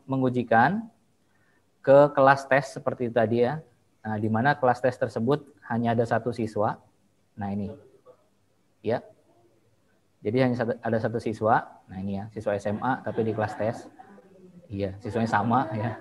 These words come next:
Nah, ini kalau biru kan bagian siswa ya. Jadi kalau Bapak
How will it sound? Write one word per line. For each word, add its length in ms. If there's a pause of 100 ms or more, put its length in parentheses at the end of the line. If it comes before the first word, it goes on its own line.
(1120)
Nah, 320 (640)
ini 480
kalau 240
biru 240
kan 80
bagian 320
siswa 320
ya. 160
Jadi 160
kalau 160
Bapak 240